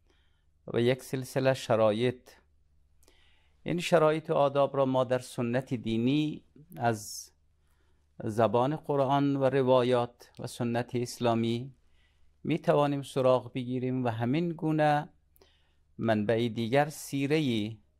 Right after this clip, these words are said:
انبیا و اولیا و معصومان است. پیش از اون که من به ادامهٔ آخرین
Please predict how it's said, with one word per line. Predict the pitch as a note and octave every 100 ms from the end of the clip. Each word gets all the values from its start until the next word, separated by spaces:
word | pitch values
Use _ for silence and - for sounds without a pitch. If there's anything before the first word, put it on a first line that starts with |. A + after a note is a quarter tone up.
| _ _ _ _ _ -
انبیا | A#2 A2 G2+ A2+ A2+ B2+ C#3 C3
و | B2 B2 C#3 A#2 _ -
اولیا | A2+ A2 A2 A2+ B2 B2
و | A#2+
معصومان | A#2+ A2 G#2+ - G#2+ A2+ A#2+
است. | G2 G2+ - - - _ _ _ _ _ _ _ - _ _ _ - _ _ _ _ _ _ _ _ _ _ _ C3+ C#3 -
پیش | G#3 -
از | F3
اون | F3+ F3
که | F3 F3 E3 D#3+ D#3 -
من | - C3+ C3+ C3+ C3+ C3 C3+ C3+ B2 _ - _
به | - A#2+ A#2+ A#2+ D#2+
ادامهٔ | B2 B2 B2 D3 D#3
آخرین | C3 - C3+ A#2+ B2+ B2 A2+